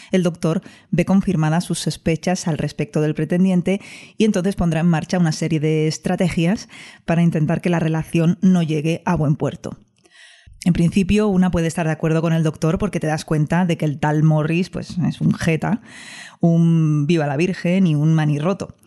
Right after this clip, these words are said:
Pero también te das cuenta de que a Catherine le gusta. Y es más que obvio l-, que las tácticas del doctor son bastante censurables.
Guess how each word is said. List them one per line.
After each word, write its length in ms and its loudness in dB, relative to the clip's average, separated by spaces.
Pero 160 2
también 260 6
te 80 -2
das 160 -2
cuenta 400 2
de 160 0
que 80 -2
a 40 -4
Catherine 340 2
le 100 0
gusta. 420 -6
Y 140 2
es 80 0
más 160 -4
que 160 0
obvio 480 -2
l-, 360 -2
que 140 -4
las 460 -12
tácticas 760 -6
del 400 -2
doctor 680 -2
son 580 -2
bastante 800 -2
censurables. 840 -8